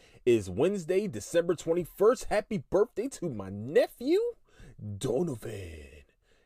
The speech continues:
Yeah. Yeah, he was born on the winter solstice. Yeah, it's solstice, right? This is the solstice. No, I thought it was the equinox.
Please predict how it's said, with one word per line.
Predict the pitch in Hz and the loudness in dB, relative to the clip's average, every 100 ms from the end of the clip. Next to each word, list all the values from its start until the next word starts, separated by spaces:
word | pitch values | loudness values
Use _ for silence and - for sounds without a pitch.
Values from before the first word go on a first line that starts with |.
| - | -12
Yeah. | 95 98 113 127 107 - 87 76 - - - - _ _ _ _ | -8 -6 0 0 0 -4 -12 -14 -20 -20 -20 -20 _ _ _ _
Yeah, | 110 104 | 0 0
he | 104 | 2
was | 123 101 | -2 -2
born | 110 113 104 | -4 -4 -6
on | 101 | -10
the | |
winter | 101 113 - - | -10 -10 -12 -16
solstice. | - - 117 - - - 82 80 73 73 - - - - - _ _ - - 101 | -14 -14 -14 -14 -16 -14 -14 -14 -20 -20 -20 -20 -20 -20 -20 _ _ -20 -16 -6
Yeah, | 107 117 - | -2 -2 -2
it's | 113 - | -8 -2
solstice, | 170 175 - 92 | 0 0 -2 -8
right? | 101 113 95 | -6 -6 -8
This | - | -6
is | 135 | -6
the | 110 | -6
solstice. | 113 98 - - - _ - | -6 -6 -8 -18 -20 _ 0
No, | 208 139 | 2 4
I | 156 | 4
thought | |
it | 196 | 0
was | - | -2
the | 190 | -6
equinox. | 185 104 - - _ | -6 -8 -10 -20 _